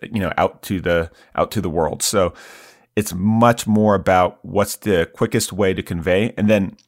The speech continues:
I favor a lot of, it's funny, I, I've, I've actually been influenced a lot by your guys' videos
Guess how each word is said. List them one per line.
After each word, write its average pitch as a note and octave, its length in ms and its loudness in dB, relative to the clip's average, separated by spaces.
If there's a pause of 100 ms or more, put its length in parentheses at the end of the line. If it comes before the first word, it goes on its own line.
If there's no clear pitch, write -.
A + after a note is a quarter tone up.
(420)
I B2 120 4
favor D3+ 360 2
a A2+ 60 6
lot G#2+ 220 4
of, F2+ 280 -2 (320)
it's - 160 -4
funny, C#3+ 300 2
I, - 140 -6
I've, B2 280 2
I've C3 140 8
actually F3 240 2
been C#3+ 100 0
influenced A#2 440 0
a G#2 60 0
lot F#2+ 280 2
by G#2 120 2
your G2 240 0
guys' F#2+ 360 0
videos E2+ 840 -2